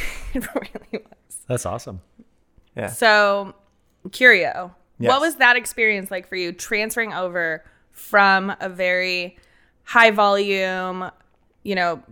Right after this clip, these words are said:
Speaker 1: turn and burn kind of bar into a craft cocktail bar that was definitely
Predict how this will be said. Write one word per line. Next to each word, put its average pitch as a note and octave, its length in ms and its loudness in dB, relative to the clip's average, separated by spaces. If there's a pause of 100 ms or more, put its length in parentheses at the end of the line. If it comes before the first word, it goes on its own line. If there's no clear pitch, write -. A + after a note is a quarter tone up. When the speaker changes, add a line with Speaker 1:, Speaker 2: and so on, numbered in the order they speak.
Speaker 1:
turn G#3+ 220 0
and G3+ 120 -2
burn F#3+ 220 0
kind F#3 180 -8
of E3+ 100 -6
bar D#3+ 340 0 (120)
into E3+ 600 -6 (960)
a G#3+ 80 6
craft G#3 340 2
cocktail F#3+ 380 -2
bar F3 440 -2
that D#3+ 260 -6
was D#3+ 540 -8 (840)
definitely G#3 840 2